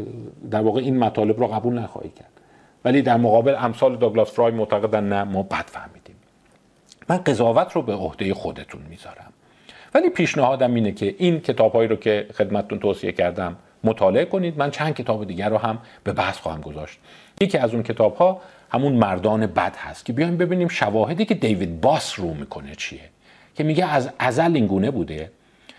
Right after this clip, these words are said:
و ما همواره یک نزاع یا می‌شه گفت مشاجره جنسیتی داشتیم.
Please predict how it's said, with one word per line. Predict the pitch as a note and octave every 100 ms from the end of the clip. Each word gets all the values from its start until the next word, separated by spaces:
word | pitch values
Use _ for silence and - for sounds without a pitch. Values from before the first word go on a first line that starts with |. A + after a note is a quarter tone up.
| - -
و | A2+
ما | D3+
همواره | D3+ C#3 A2 G#2+ G#2 C#3
یک | E3 E3+ E3+ -
نزاع | G2+ G2+ G2 F2 C#3+ E3+ D#3+ B2
یا | A2 G#2 G#2 A2+ - _ -
می‌شه | B2 -
گفت | A#2 B2 A#2 G2+
مشاجره | F#2+ F#2+ - F#2+ E2 G2 F#2 D#3 D#3+
جنسیتی | B2+ G#2+ F2+ - F#2 F2 - G2
داشتیم. | - - - - D#3